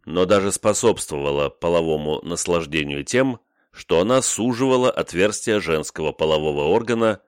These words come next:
и приспособляла его к небольшому мужскому органу.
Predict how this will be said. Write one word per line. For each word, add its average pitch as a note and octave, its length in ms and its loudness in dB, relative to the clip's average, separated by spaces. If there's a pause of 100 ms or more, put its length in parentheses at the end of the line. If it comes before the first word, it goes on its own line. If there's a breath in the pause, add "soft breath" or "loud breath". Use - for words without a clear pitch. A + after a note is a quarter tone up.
(360)
и C3+ 120 -4
приспособляла A2+ 840 0
его A2 260 2
к - 100 -14
небольшому F#2 720 -2
мужскому E2 560 -6
органу. C#2+ 600 -2